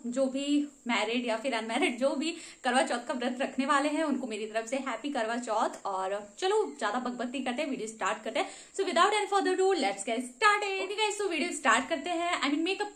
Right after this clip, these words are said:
start करते हैं। जो makeup look मैं आपके साथ share करने वाली हूँ, और देखो, अभी मैंने चूड़ियां डाल ली अपने dress से matching, matching का। और थोड़ी सी यार वाइब आनी चाहिए ना कि मैं कोई,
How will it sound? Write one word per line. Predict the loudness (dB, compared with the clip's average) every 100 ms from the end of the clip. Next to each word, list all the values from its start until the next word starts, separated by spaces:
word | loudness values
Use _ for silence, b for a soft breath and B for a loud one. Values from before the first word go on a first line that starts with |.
| -10
start | -6 0 0 2
करते | -2 -2
हैं। | -2
जो | 2
makeup | 2 2 -2
look | 0
मैं | 0
आपके | 0 -2
साथ | -2 -2
share | -2 -4
करने | -2 -2
वाली | 0 0
हूँ, | -2
और | -2
देखो, | -2 -2
अभी | -2
मैंने | -2 -4 -4
चूड़ियां | -6 -2 -2
डाल | -2 -2
ली | -6 -8 B B
अपने | -2 0
dress | 2 0 0
से | 0
matching, | 0 0 0 0
matching | 0 -2 -6 -4
का। | -2
और | -2 0 0 0
थोड़ी | 0 0
सी | 2
यार | 2
वाइब | 2 2
आनी | 2 0
चाहिए | 0 -2 -2
ना | -2
कि | -2
मैं | -4
कोई, | 0 0 0